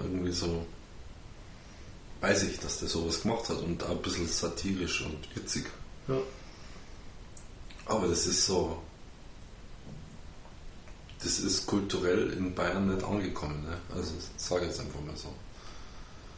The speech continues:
Speaker 1: Der Münchner hat sich eh mehr nach Österreich oder nach Wien orientiert.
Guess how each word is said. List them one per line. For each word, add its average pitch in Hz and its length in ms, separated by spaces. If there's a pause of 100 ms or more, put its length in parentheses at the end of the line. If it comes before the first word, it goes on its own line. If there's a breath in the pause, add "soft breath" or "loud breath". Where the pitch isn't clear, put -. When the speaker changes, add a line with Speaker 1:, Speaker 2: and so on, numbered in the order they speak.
(500 loud breath)
Speaker 1:
Der 90 60
Münchner 95 400
hat 95 100
sich - 200
eh 107 140
mehr 98 220
nach 95 200
Österreich - 640
oder 85 280 (100)
nach 87 220
Wien 101 280
orientiert. 98 760